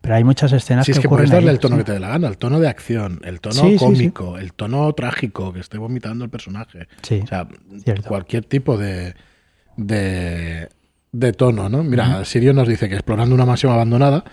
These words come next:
Speaker 1: Ujú.
Speaker 2: eh, "Oye, parece que, <laughs> que se oye un buen retortijón. Necesitas ir al baño. ¿Qué haces?".
Speaker 1: Claro, es que en, en momentos de miedo igual, ¿sabes? Aquello que
Speaker 2: Sí,
Speaker 1: se te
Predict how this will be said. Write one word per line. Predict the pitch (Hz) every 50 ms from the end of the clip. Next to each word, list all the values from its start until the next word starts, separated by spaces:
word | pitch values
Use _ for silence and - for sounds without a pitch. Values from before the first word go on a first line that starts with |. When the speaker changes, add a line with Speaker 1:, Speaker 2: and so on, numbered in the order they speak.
| - - -
Speaker 1:
Ujú. | 147 139 139 156 214 -
Speaker 2:
eh, | - 127 113 110 107 104 101 -
"Oye, | - 147 151 135
parece | - 123 120 135 131 - 156
que, | 139 143 143 123 - -
<laughs> | - 143
que | - 127
se | - - 139
oye | 131 131 139
un | 127 123
buen | 127 135 127
retortijón. | 127 127 - - 107 98 - 101 - - 107 98 87 85 - - - _ _
Necesitas | - 117 104 - 117 107 135 143 151 -
ir | 143 127
al | 113
baño. | 104 95 92 87 85 85 82 - _ _ _ _ _ _
¿Qué | - 143 127
haces?". | 117 101 - - 92 85 - - - - - - _ _ _ _ _ -
Speaker 1:
Claro, | - 131 127 135 156 165
es | 160 123 -
que | - 139 135 135
en, | 127 113 113 113 113 113 117 139 151 107 104 123 -
en | - 113 120 156 156 135
momentos | 143 143 139 131 135 143 147 135 170 170
de | 165 180 175
miedo | 175 175 175 175 175 175 185 196 214
igual, | 190 160 151 143 147 175 208 240 - 247 214
¿sabes? | - - - - 139 175 202 170
Aquello | 131 - 147 131
que | 127 117 110
Speaker 2:
Sí, | 101 101
Speaker 1:
se | -
te | 98 - 143 127 127 131